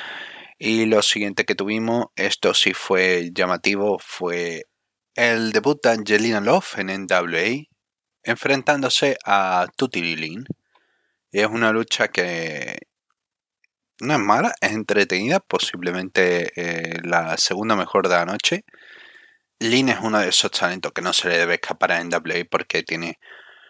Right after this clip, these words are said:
un carisma especial, tiene esa energía que le da bastante a N W A.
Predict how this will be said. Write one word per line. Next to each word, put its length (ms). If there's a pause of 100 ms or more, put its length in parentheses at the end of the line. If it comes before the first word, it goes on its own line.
(200)
un 580
carisma 420
especial, 680
tiene 540
esa 380
energía 560
que 680
le 100
da 140
bastante 600
a 80
N 100
W 360
A. 20